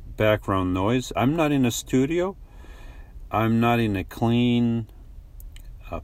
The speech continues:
polished studio with nice soundproofing walls.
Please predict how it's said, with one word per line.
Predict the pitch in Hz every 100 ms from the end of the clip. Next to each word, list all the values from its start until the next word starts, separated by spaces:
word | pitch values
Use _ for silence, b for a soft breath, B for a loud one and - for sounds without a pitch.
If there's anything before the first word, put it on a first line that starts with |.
| -
polished | 120 107 101 101 - - - - - - -
studio | - - - 120 110 107 107 104 104 95 -
with | 92 87
nice | 87 92 95 92 -
soundproofing | - - 92 90 - 92 92 - 87 90
walls. | 113 120 117